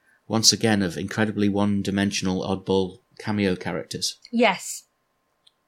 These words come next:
Speaker 1: We've got the Postie, who's obsessed with Rod Steiger films and how they've impacted society in Britain. He just keeps going on about Rod Steiger and wanting to write Rod Steiger a letter, and he's like,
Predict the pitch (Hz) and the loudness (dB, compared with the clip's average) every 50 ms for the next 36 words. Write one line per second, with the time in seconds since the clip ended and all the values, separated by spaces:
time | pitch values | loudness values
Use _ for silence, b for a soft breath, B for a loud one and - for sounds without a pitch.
0 | _ - 107 101 - 120 - - - - 123 117 120 117 - - 90 95 - - | _ -6 -6 -2 -2 -2 -2 -2 0 2 2 4 4 4 2 2 0 -2 -2 -2
1 | 98 95 85 85 - - 104 95 - - 90 87 95 95 92 - - - 98 90 | -4 -6 -4 -2 -2 -2 0 0 -2 -4 -2 0 0 2 4 2 2 4 2 0
2 | 92 90 87 85 - - 92 85 85 87 85 - - 92 87 - 92 90 90 87 | 0 0 -2 -4 -6 -6 -6 -6 -6 -4 -4 -4 -6 -6 -8 -6 -4 -2 -2 -2
3 | 87 - b b b b b b _ - 90 85 80 95 92 - - 101 - - | -4 -6 b b b b b b _ -4 -2 -2 -2 -2 -4 -2 -4 -6 -6 -2
4 | - 98 87 - - - _ _ _ _ _ _ _ _ _ _ _ _ _ _ | -2 -2 -2 -2 -6 -10 _ _ _ _ _ _ _ _ _ _ _ _ _ _
5 | - - - - - 98 92 98 95 95 - 82 82 82 82 92 95 - - 90 | 2 4 6 8 8 8 6 4 2 2 0 -2 -4 -4 -2 0 0 0 -2 -4
6 | 101 110 107 98 98 - - - - - - 113 98 95 95 98 98 95 82 87 | -8 -6 -6 -4 -4 -2 -2 -2 -2 0 2 2 2 4 2 2 2 0 0 -2
7 | - - 95 90 - - - - 92 90 92 90 - 90 87 87 90 92 95 92 | -2 -2 -2 2 2 2 2 2 0 0 0 0 -2 -2 -4 -2 -2 -2 0 0
8 | 95 87 - 90 87 92 92 - - 95 87 - - - - 95 92 95 90 95 | 0 -2 -4 -2 -2 -2 -2 0 -2 -4 0 2 2 4 4 4 2 2 2 0
9 | 92 92 98 92 - - - 90 90 90 85 - 87 90 87 - | 0 0 0 -2 -2 -2 -4 -4 -2 -2 -4 -4 -4 -6 -6 -8